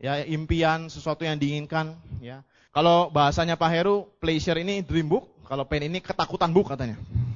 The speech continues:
Ya, nah, ini yang kita hindari. Nah, dari kecil ternyata saya punya pain yang saya hindari sehingga saya mencari apa pleasure saya.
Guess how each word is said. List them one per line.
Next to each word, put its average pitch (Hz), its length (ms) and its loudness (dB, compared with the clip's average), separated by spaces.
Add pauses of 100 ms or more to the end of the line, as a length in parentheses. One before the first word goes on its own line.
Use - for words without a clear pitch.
(140)
Ya, 147 320 -2 (160)
nah, 123 240 -6 (400)
ini 226 160 0
yang 226 80 2
kita 208 240 0
hindari. 170 480 0 (320)
Nah, - 80 -20 (400)
dari 196 160 4
kecil 233 240 0
ternyata 214 240 0
saya 226 160 0
punya 196 320 -4
pain 214 160 0
yang 202 240 -4
saya 180 320 -4
hindari 180 400 0
sehingga 190 240 -2
saya 196 240 0
mencari 175 400 -6
apa 160 240 -8
pleasure 143 320 -6
saya. 123 320 -8